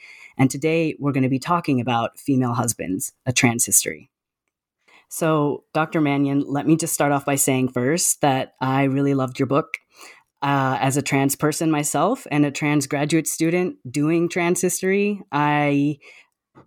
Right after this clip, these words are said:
found reading it to be a very meaningful experience, and I think the book makes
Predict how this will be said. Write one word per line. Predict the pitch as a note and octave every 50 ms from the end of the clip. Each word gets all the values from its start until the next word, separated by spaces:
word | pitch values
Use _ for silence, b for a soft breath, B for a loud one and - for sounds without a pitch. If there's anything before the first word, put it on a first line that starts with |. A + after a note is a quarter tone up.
| _ _ _ _ -
found | - D3 D3 D3 D3 D3 D3 D3 D3 -
reading | C#3 C3+ D#3 D3 D3 D#3 D3 D3
it | D3+ C3 -
to | - D#3
be | C#3 C#3+
a | C#3+
very | C3+ D3 C#3+ C#3+
meaningful | C#3+ C#3+ C#3 C#3 C#3 C#3 C#3 C#3 - C3+
experience, | C3+ C3 - - - C3+ C#3 C#3+ D#3+ E3+ G#3 - - -
and | - C#3+ C#3+
I | C#3 C3+ C3
think | - - D3 C#3+ C#3+
the | C#3
book | B2+ D3 D3 C#3 C#3+ - - -
makes | C3+ C#3 C#3 C3 B2 - - -